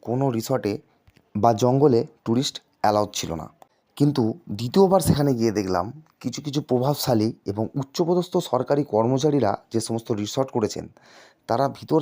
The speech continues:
থেকে চ্যানেল বা সোর্স লাগিয়ে অ্যানাউন্সমেন্ট করছেন সারা বছরই তাদের রিসর্টে আসা যাবে এবং ডুয়ার্স জঙ্গলে ঘোরা যাবে। তাহলেই ভাবুন, এই সমস্ত পারমিশন বা অনুমতি কি বন্য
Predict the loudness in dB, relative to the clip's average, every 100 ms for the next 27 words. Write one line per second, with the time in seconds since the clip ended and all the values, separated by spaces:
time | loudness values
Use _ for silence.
0 | -2 -6 -6 -10 -6 -2 0 2 0 0
1 | -2 -2 -8 -6 -4 -2 -2 -2 -2 -4
2 | -4 -8 _ _ _ _ _ _ _ -6
3 | 0 2 2 2 0 -2 -2 -4 -6 -10
4 | -12 _ _ -12 -4 0 2 0 0 0
5 | 2 2 2 -2 -12 _ -4 0 0 -2
6 | -2 -2 -2 -6 -10 _ _ _ _ -6
7 | -2 0 0 0 -4 -12 -6 -4 -2 -6
8 | -12 -20 _ _ -18 -6 0 0 0 -4
9 | -2 0 0 -2 -8 _ _ _ _ -6
10 | -4 -4 -6 -14 _ _ _ _ _ _
11 | _ _ _ -2 2 2 2 0 -4 -10
12 | -14 _ _ -8 -6 -4 -4 -4 -2 -2
13 | 0 0 0 0 -2 -4 -4 -2 -2 -2
14 | -6 -10 -12 _ _ _ _ -8 -4 0